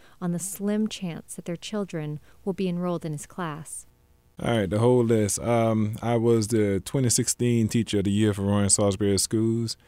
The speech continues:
Speaker 2: and also, um, for Iceberg Elementary, uh, twenty seventeen in North Carolina, Southwest Regional Teacher of the Year.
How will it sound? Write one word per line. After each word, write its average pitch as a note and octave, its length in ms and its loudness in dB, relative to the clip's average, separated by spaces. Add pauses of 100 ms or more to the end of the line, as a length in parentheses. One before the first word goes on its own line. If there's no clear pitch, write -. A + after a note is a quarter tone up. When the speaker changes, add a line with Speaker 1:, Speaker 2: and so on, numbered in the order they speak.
(440)
Speaker 2:
and B2 160 4
also, A#2 720 6
um, G2+ 540 0
for - 180 -4
Iceberg A#2 480 2
Elementary, A#2 760 0 (200)
uh, F2 320 -2
twenty A#2 260 0
seventeen A2+ 540 0
in F#2+ 80 0
North G#2 220 0
Carolina, G2+ 460 0
Southwest G#2 500 -2
Regional G#2 340 0
Teacher G#2+ 300 -2
of F#2+ 60 0
the G2 60 0
Year. G#2+ 440 0